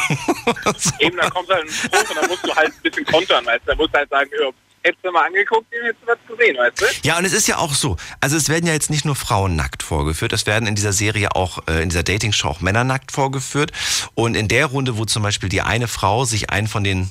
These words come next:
Speaker 1: weiß nicht, sechs, sieben Männern irgendwie aussucht am Ende, äh, ist es ja nicht so, die hüpfen jetzt beide in die, in die, in die Kiste, sondern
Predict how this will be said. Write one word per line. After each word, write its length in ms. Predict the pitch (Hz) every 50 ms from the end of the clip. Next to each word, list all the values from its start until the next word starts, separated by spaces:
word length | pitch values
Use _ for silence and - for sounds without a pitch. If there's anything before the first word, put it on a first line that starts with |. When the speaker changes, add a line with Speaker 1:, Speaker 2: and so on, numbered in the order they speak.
| - - -
Speaker 1:
weiß 160 | - 73 -
nicht, 180 | 76 67 - -
sechs, 220 | 82 78 - -
sieben 180 | - 87 80 80
Männern 260 | 85 95 107 110 85
irgendwie 360 | 64 87 92 95 85 - 67
aussucht 580 | 60 104 151 196 202 - - 110 135 180 - -
am 120 | 85 76
Ende, 360 | - 78 87 92 110 151 202 - - - - - - - - -
äh, 140 | - 110 110
ist 100 | 135 127
es 40 | 127
ja 80 | 135
nicht 140 | 123 120 110
so, 100 | - 135
die 260 | 120 - - - 117 123
hüpfen 240 | 147 - - - 123
jetzt 180 | 110 - -
beide 240 | - 104 110 110 110
in 160 | - 101 98
die, 60 | 92
in 140 | - - 95
die, 120 | 92 90 90
in 160 | - 98 92
die 80 | 90
Kiste, 440 | 87 - 127 117 - - - 113 - - - - - - -
sondern 420 | - - 123 131 123 117 127 180